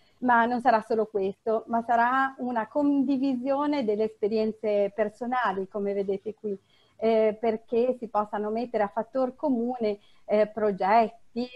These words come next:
dei quali ci siamo occupati, che ci hanno visto protagonisti nella nostra vita personale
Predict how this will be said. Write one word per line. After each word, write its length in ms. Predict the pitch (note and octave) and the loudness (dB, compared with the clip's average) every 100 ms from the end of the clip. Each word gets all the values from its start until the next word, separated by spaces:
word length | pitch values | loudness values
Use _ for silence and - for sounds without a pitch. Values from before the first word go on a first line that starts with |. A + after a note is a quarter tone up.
| B3+ - | -10 -6
dei 260 | A3 A3+ A3+ | -2 -2 2
quali 260 | B3 B3+ | 2 2
ci 160 | B3 - | -4 -6
siamo 600 | A3+ G#3 A3 A3 A3 G#3+ | -2 0 2 2 2 0
occupati, 840 | G#3+ - G#3 A#3+ C#4 A#3 A3+ G3 G3+ | -6 -8 -4 2 4 2 0 -4 -4
che 180 | G3+ G3+ | -6 -4
ci 100 | G#3 | -4
hanno 240 | G#3 G#3 | -2 -2
visto 600 | G#3 A#3 - - A3+ A3 - _ | -2 -4 -4 -2 -2 -2 -8 _
protagonisti 800 | - A3+ A3+ A3+ A#3 B3 A#3 G#3+ | -4 0 2 2 0 -2 -4 -4
nella 240 | G3+ G3+ G3 | -2 -2 -2
nostra 360 | G3+ G3+ G#3 | -4 -4 -6
vita 280 | G3+ B3+ F#3+ | -4 -4 -4
personale 1000 | - A3 G3+ - F#3+ G#3 D4 B3 G3+ G3 | -2 -4 -4 -8 -6 0 2 2 0 -4